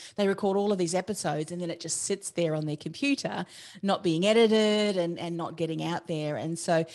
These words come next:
that's probably one of the most common reasons, is because people run out of steam. Now, again, it depends on the strategy. I mean, I've got a,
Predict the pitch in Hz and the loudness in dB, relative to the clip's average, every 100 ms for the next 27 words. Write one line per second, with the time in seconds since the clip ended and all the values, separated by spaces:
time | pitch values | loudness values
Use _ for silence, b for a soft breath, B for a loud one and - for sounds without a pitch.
0 | B B 240 294 - 370 359 269 202 185 | B B 2 2 -2 -2 0 0 0 0
1 | 175 175 165 156 - 165 170 185 208 220 | 0 -2 -4 -6 -8 -4 -2 -2 -4 -4
2 | 277 262 196 175 - 175 - 165 160 165 | -4 -4 -4 -4 -4 -6 -2 -4 -2 -2
3 | 160 160 - 151 151 - 151 - - 170 | -2 -4 -4 -4 -4 -6 -8 -8 -6 -4
4 | 180 165 160 B B B B 208 208 - | 0 0 -2 B B B B 2 2 4
5 | 220 254 220 - 190 - 220 254 240 220 | 4 6 4 2 -4 -6 -6 -4 -2 -2
6 | 196 - 220 269 190 165 175 180 208 226 | -4 -2 -2 -2 -2 -2 -2 -2 -2 0
7 | 202 175 170 160 | 0 0 -2 -4